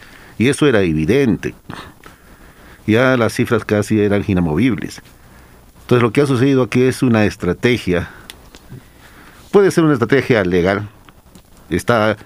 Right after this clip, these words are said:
contemplado en, en la norma, respecto a poder impugnar o declarar, en este caso, la nulidad de las actas electorales. Pero lo característico de este pedido de nulidad es inédito,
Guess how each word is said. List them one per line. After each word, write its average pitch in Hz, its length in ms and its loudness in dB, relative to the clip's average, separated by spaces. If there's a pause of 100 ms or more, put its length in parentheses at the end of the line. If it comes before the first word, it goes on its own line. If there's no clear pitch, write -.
(160)
contemplado 90 760 0
en, 80 200 -8
en 82 160 -2
la 80 100 0
norma, 87 380 0 (640)
respecto 131 640 0
a 90 100 -4
poder 107 240 0
impugnar 107 480 0
o 95 60 -2
declarar, 98 640 -2
en 120 120 -4
este 90 200 -4
caso, 98 380 -4 (240)
la 87 100 0
nulidad 87 380 0
de 85 60 -2
las 80 140 -4
actas 92 300 -4
electorales. 87 680 -4 (960)
Pero 120 220 2
lo 117 100 2
característico 120 800 0
de 113 80 2
este 117 180 -2
pedido 107 280 2
de 98 100 2
nulidad 101 260 0
es 107 320 -4
inédito, 107 720 0